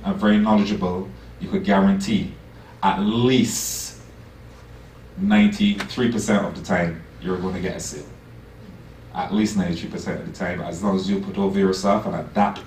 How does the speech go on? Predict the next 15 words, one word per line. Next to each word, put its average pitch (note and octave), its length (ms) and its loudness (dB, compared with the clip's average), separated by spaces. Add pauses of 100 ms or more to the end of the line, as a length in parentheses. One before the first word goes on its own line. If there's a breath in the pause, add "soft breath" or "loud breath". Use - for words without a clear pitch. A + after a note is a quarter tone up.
(260)
to F2+ 100 -8
the E2+ 60 -10
situation, - 880 0 (260)
at - 180 -8
least F#2+ 260 0
you're E2+ 100 -2
gonna E2 240 -4
get E2 140 -4
a - 20 -8
sale F2 240 -8
ninety-three D#2 380 -8
percent D#2+ 280 -14
of D2+ 140 -14
the - 60 -20
time. - 160 -18